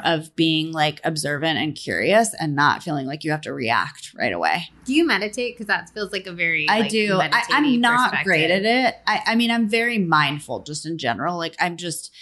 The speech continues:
Speaker 1: because of the A D D, like, I'm just not, not great in it. And I usually fall asleep 'cause I refuse to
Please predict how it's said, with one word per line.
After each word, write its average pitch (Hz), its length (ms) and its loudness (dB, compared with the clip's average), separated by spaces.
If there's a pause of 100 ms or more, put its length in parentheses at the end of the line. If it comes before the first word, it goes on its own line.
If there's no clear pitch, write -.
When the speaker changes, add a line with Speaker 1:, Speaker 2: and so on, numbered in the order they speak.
(160)
Speaker 1:
because 190 200 4
of 196 60 -2
the 196 80 4
A 180 160 4
D 180 180 0
D, 160 560 -2
like, 165 280 -6 (100)
I'm 196 160 2
just 196 240 -4
not, 165 220 0 (280)
not 170 420 0
great 151 320 -2
in 170 140 -2
it. 170 220 -6
And 165 180 -4
I 160 40 -4
usually 156 340 -8
fall 127 180 -2
asleep - 340 -6
'cause 185 140 -8
I 147 360 -2
refuse 139 500 -6
to 160 180 -12